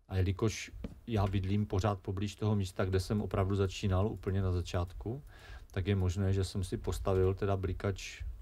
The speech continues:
ve spawn chunku a tudíž bude aktivní, i když budu sebe víc daleko. Je, hele, písek, který nedrží.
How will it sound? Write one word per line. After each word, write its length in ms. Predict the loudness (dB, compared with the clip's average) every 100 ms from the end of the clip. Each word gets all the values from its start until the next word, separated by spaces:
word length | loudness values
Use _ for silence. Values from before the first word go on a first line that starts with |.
| -14 -4
ve 240 | 0 0 -2
spawn 340 | -2 0 0 0
chunku 460 | 0 0 -2 -4 -6 -16 -20 -20 -18 -18 -18 -12
a 80 | -10
tudíž 300 | -4 -2 -2
bude 240 | 0 0
aktivní, 580 | -2 -4 -2 0 0 0
i 40 |
když 200 | -2 -4
budu 480 | -2 2 2 2 0 -6 -20 -18 -10
sebe 280 | -4 -2
víc 160 | 0 0
daleko. 500 | 0 0 0 -4 -6 -4
Je, 220 | -4 -4
hele, 240 | -2 -4
písek, 520 | -6 -12 -12 -10 -10
který 280 | -10 -10 -8
nedrží. 420 | -8 -4 -4 -4